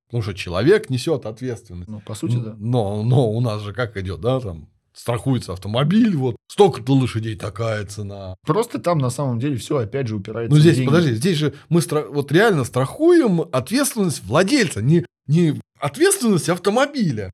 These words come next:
Speaker 1: На него делается вот этот документ. А человек. И какого хера там фигурируют лошадей? Там, ладно, по региональности уже молчим. Черт бы с ним. Но почему там лошади, блядь, фигурируют? Хер его знает.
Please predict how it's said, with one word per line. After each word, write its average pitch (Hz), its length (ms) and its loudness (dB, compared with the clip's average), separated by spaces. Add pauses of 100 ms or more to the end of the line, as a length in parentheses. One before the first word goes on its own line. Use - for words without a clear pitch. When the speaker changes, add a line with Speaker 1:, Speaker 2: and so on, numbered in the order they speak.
Speaker 1:
На 160 100 4
него 185 320 6
делается 127 560 0
вот 135 140 -8
этот 110 300 -10
документ. 131 500 -2 (220)
А 95 200 -8 (160)
человек. 156 540 0
И 131 60 -6
какого 170 400 0
хера 277 500 -2
там 139 260 -2
фигурируют 139 680 0
лошадей? 127 920 -4
Там, 101 220 -12 (100)
ладно, 123 280 0
по - 100 -8
региональности 147 840 2
уже 143 360 4 (400)
молчим. 127 640 0 (100)
Черт 147 320 4
бы 113 140 -4
с - 120 -12
ним. 101 320 -8 (100)
Но 113 100 -4
почему 135 320 2
там 92 180 -4
лошади, 120 480 -2
блядь, 90 220 -8
фигурируют? 90 760 -10
Хер - 440 -4
его 98 180 -6
знает. 82 240 -14